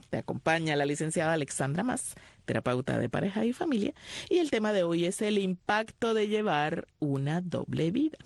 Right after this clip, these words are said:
Eh, nos puedes comunicar tus preguntas y tus propuestas de temas para el programa a través de quererespodermarti arroba gmail punto com, quererespodermarti arroba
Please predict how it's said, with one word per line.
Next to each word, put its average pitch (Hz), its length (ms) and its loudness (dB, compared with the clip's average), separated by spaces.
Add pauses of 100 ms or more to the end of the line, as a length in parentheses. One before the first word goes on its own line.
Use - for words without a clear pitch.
(920)
Eh, 165 360 4
nos 170 120 0
puedes 160 300 2
comunicar 151 460 -2
tus 269 120 -6
preguntas 196 760 -2
y 156 120 2
tus - 160 -6
propuestas - 560 -4
de - 100 -4
temas 214 500 0
para 190 360 -2
el 269 120 0
programa 180 580 -2
a 202 140 0
través 175 340 -2
de 214 180 -2 (400)
quererespodermarti 156 1300 0 (300)
arroba 180 600 2
gmail 151 500 0
punto 175 400 -2
com, 277 200 -2 (680)
quererespodermarti 156 1400 0 (180)
arroba 156 680 -2